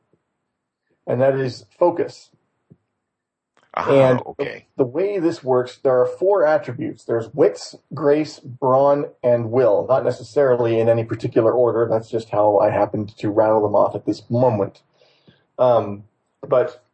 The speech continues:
Speaker 1: when in a char-, in any character, you've got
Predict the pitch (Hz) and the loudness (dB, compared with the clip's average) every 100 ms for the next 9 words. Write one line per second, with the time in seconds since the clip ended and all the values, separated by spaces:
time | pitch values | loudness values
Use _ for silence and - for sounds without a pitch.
0 | - 131 135 147 156 143 180 175 - - | -4 -2 0 0 0 0 0 0 -2 0
1 | 139 196 196 180 170 127 - 120 139 139 | 2 2 2 2 0 0 0 0 0 -6
2 | _ _ _ _ - 147 123 131 117 | _ _ _ _ -10 -8 0 0 0